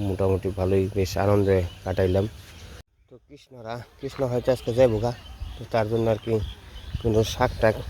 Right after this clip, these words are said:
কিছু কোরানো হয়েছে। তো পাট শাক আছে, লাউ শাক আছে, তারপরে, উম, যাই কল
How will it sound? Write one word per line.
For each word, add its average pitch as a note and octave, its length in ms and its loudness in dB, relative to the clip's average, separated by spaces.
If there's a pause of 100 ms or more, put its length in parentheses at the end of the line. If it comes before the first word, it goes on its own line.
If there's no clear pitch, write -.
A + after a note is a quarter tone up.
(680)
কিছু A#2+ 220 -4 (420)
কোরানো A#2 340 6
হয়েছে। A2 220 0 (800)
তো A2 80 -6 (460)
পাট A#2 160 4 (100)
শাক G#2 240 0
আছে, G#2+ 180 -4 (920)
লাউ A#2+ 120 6 (100)
শাক G#2+ 240 -2
আছে, G#2+ 180 -4 (480)
তারপরে, G#2 460 2 (1200)
উম, A2 380 2 (1600)
যাই A#2 240 6
কল B2+ 140 4